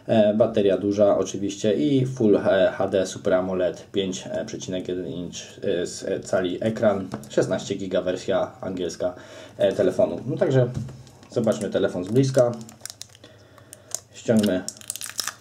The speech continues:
e, wszystkie naklejeczki. Ściągmy też, e, screen protector. W tym,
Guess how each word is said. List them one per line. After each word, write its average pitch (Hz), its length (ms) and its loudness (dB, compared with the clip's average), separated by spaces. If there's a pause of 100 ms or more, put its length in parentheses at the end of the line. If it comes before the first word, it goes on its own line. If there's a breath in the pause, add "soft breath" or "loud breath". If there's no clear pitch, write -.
(2250 loud breath)
e, 123 200 2
wszystkie - 380 -4
naklejeczki. 131 880 2 (3000 loud breath)
Ściągmy - 420 -6
też, - 420 -6 (1800 soft breath)
e, - 140 -6 (1300 loud breath)
screen 113 300 2
protector. 127 640 2
W - 60 -8
tym, 123 180 2